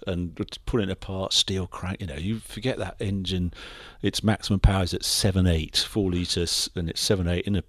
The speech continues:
blessed little Spada, revs to eight. And it's just glorious.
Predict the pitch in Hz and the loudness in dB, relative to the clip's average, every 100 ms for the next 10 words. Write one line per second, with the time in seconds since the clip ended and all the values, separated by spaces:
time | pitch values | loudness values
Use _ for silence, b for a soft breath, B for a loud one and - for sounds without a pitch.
0 | - 101 - 90 82 - - 98 101 85 | -6 -8 -4 -2 -2 -2 0 2 2 0
1 | 69 67 107 104 - 85 80 76 - - | -2 -2 2 2 2 -2 -2 -6 -10 -12
2 | B B B B B - 107 113 - - | B B B B B 0 4 2 0 4
3 | 147 98 - - 135 156 175 65 - - | 4 4 0 0 0 2 0 -2 -2 -4